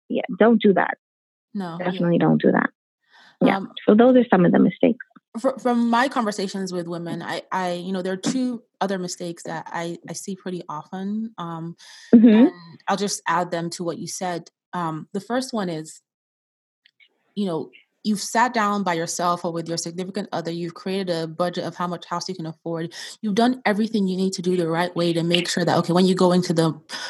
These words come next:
Speaker 2: mortgage broker's office and to your real estate agent, you have everything set, you have your down payment, and then you go through the pre-qualification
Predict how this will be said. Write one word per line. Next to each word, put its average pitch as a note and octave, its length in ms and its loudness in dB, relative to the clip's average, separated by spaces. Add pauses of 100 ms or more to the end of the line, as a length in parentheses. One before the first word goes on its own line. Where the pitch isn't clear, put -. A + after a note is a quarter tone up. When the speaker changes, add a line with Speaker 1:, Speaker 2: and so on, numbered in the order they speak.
(140)
Speaker 2:
mortgage F#3 400 4
broker's F3+ 300 4
office F3+ 520 4
and E3 120 2
to E3 80 2
your E3+ 100 4
real F#3 180 6
estate F3+ 280 2
agent, F3 360 2
you F3+ 80 2
have F3+ 240 4
everything F3+ 460 4
set, G#3 400 4
you C#3+ 80 4
have E3+ 160 4
your E3 100 4
down G3 240 4
payment, G3+ 480 4 (400)
and G3+ 160 8
then F#3+ 340 6 (540)
you G#3 160 4
go G#3+ 300 6
through A#3+ 180 4
the F#3+ 220 6
pre-qualification F#3+ 960 2